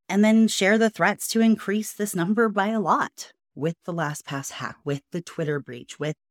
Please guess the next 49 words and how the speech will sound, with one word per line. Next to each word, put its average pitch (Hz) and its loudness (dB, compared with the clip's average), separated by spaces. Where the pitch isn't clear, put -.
all 165 2
the 180 0
other 170 0
ones 143 2
that 131 -4
have 131 -6
come 143 -2
before 139 -4
it. 104 -4
And 214 6
then 240 4
put 247 0
together 311 -2
a 320 2
plan 233 2
to 226 2
improve 208 4
all 165 0
of 180 4
the 170 -2
processes 143 -8
when 131 -2
and 156 0
if 117 -8
A 123 -2
T 113 -6
Os 107 -6
will 107 -8
spike - -14
for - -6
your 107 -6
company. - -14
From, 120 0
you 135 -2
know, 120 -2
what 123 -4
the 151 -6
customer 123 -6
service 170 -4
response 160 -2
is 156 -8
gonna 147 -2
be, 131 -4
how 180 0
you're 165 0
going 139 2
to 139 2
make 127 -4
those 127 -2